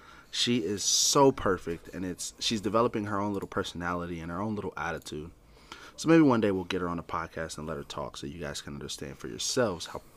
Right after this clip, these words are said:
perfect her personality is becoming. But, um, yeah, so I'm not six eight because I'm a normal human being. I'm five ten. <laughs> I played basketball in high school. Um, after high school, I, for some reason,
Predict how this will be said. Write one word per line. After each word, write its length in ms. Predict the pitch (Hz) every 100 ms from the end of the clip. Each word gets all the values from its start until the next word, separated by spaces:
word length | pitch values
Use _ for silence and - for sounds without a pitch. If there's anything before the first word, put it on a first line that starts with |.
| - -
perfect 460 | - 123 101 78 -
her 60 | 80
personality 640 | 90 82 85 80 76 64
is 100 | 65
becoming. 360 | - - - - _ - - - - - - - - _
But, 160 | 113 -
um, 300 | 107 98 90 -
yeah, 240 | 120 87 -
so 400 | - 117 107 101 - - - - - - - -
I'm 220 | 123 117
not 280 | 131 151 -
six 340 | - 104 - -
eight 240 | 71 - - 87
because 220 | 90 90
I'm 100 | 87
a 40 |
normal 280 | 87 101 92
human 280 | 95 87 80
being. 260 | 80 76 73
I'm 60 |
five 320 | 71 95 92 -
ten. 280 | 90 82 - - -
<laughs> 260 | - - -
I 80 |
played 240 | - 101 90
basketball 520 | 107 127 - 127 120
in 60 | 120
high 160 | 117
school. 460 | - - 113 110 104 - - - - _ _ -
Um, 320 | - - - - - - - - - -
after 280 | 131 -
high 140 | 139 139
school, 220 | - 131
I, 80 | 95
for 100 | 90
some 260 | - 117
reason, 460 | 107 107 107 104